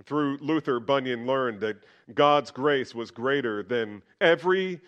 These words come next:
any, and all sin without exception. It, the source of his struggle was early on, as he was wrestling with whether or not he was a Christian, he said, "The devil came to me and, and kept saying,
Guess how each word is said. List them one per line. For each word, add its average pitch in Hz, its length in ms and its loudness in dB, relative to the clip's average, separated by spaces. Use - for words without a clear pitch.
any, 180 480 2
and 151 200 0
all 190 480 4
sin 165 500 2
without 139 320 2
exception. 131 600 -6
It, 165 240 -8
the 233 80 -2
source 277 380 0
of 175 80 4
his 170 320 0
struggle 180 640 2
was 139 480 -2
early 220 380 8
on, 170 320 6
as 147 140 2
he 202 160 -6
was 180 180 2
wrestling 180 680 0
with 151 220 -2
whether 170 300 2
or 156 40 2
not 156 260 0
he 170 120 -6
was 156 200 -4
a 156 60 -4
Christian, 170 460 -2
he 139 160 -4
said, 165 380 0
"The 185 60 2
devil 226 360 6
came 208 340 0
to - 80 -10
me 156 260 -2
and, 139 160 -6
and 156 220 -4
kept 185 180 0
saying, 180 480 0